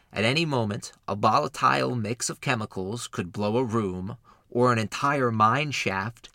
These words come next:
sky high. These gases were studied and given names by experienced miners.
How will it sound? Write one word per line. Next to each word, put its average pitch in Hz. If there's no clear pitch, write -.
sky 113
high. 110
These 127
gases 104
were 113
studied -
and 95
given 92
names 98
by 90
experienced 110
miners. 131